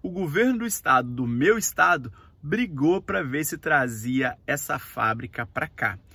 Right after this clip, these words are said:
O estado do Espírito Santo é um estado relativamente pequeno, do ponto de vista da população e tudo. E o estado da Bahia, lá com Antônio Carlos Magalhães, levou a fábrica da Ford.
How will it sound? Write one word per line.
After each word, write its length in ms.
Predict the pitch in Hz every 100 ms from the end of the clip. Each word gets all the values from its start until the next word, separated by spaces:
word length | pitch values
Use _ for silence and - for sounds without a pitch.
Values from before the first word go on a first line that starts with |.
| - - - -
O 140 | -
estado 300 | 120 - 107
do 60 | 113
Espírito 320 | - 123 117
Santo 240 | - 131
é 40 | 127
um 20 |
estado 300 | 120 120 117
relativamente 800 | 117 120 - 120 113 113 101 - - -
pequeno, 720 | - 135 - 127 165 165 117 101 -
do 80 |
ponto 160 | 143 185
de 80 | 123
vista 200 | 143 131
da 60 |
população 760 | 110 113 131 107 - 147 151 131
e 40 |
tudo. 380 | 120 127 135 151 - - - - - -
E 220 | 233 269 - - -
o 80 |
estado 380 | 214 - 143 147
da 140 | 135 139
Bahia, 400 | 135 131 139 147
lá 120 | 185
com 120 | 202
Antônio 280 | 143 131 127
Carlos 320 | - 113 113
Magalhães, 640 | 120 131 139 135 139 147 - -
levou 800 | 165 208 214 123 107 147 196 - -
a 120 | 160
fábrica 520 | - 127 123 127 135
da 120 | 139
Ford. 600 | 139 - 107 104 107 -